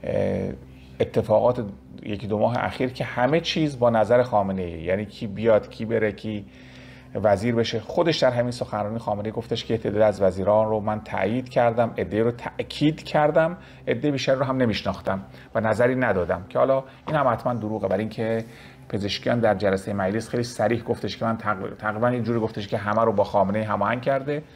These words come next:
و هیچ کس در اونجا مخالفت نکرد. خامنه‌ای، حالا من همون روز عرض کردم خدمتتون، دنبال این بود که این تثبیت بشه که بله، پزشکیان تک تک همه کار خامنه‌ایه، خامنه‌ای از این لذت واقعاً می‌بره.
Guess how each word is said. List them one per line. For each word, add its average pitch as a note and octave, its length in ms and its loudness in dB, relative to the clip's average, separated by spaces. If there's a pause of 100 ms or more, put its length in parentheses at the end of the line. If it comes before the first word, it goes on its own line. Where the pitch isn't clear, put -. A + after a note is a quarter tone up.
(360)
و B2+ 40 4
هیچ E3+ 300 4
کس D#3 140 0
در C3 80 4
اونجا A#2+ 220 2
مخالفت G#2 420 2
نکرد. - 300 -6 (220)
خامنه‌ای، F#3+ 320 2
حالا D#3+ 260 4 (1300)
من A#2+ 200 0
همون A#2 340 2
روز A2+ 140 -2
عرض A2 220 0
کردم G#2+ 140 0
خدمتتون، G2 400 -6
دنبال A#2 340 2
این E3 80 -2
بود D#3+ 140 -4
که - 80 -4
این D3+ 100 -2
تثبیت D3+ 600 -6
بشه D3+ 220 -2
که C#3 140 -2
بله، G#2 240 4
پزشکیان B2 800 -2 (440)
تک B2+ 240 0
تک D#3+ 220 2
همه B2+ 300 0
کار C#3+ 240 4
خامنه‌ایه، G#2+ 680 0
خامنه‌ای A2 300 -2
از A2 160 -2
این B2+ 200 -6 (220)
لذت G#2 540 0
واقعاً F#2 220 -2
می‌بره. F2+ 340 -6